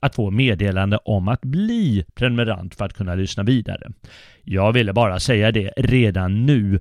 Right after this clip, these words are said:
så att du inte blir irriterad om sisådär femton minuter. Passa på att lösa din prenumeration redan nu för att slippa avbrott.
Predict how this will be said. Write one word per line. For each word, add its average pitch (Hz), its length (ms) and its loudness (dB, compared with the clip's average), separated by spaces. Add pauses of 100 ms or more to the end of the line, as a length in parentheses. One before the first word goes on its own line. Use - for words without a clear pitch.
(140)
så 131 140 0
att - 80 0
du 139 120 6
inte 135 140 2
blir 147 400 4
irriterad 151 680 4
om 113 200 0
sisådär 110 520 -2
femton 92 440 -2
minuter. 101 600 -4 (400)
Passa - 300 -2
på 175 360 2
att 139 200 2
lösa 131 340 2
din 107 220 -2
prenumeration 110 840 0
redan 107 540 -2
nu 117 340 -2 (260)
för 117 200 -2
att - 140 -16
slippa - 400 -6 (100)
avbrott. 90 1000 -6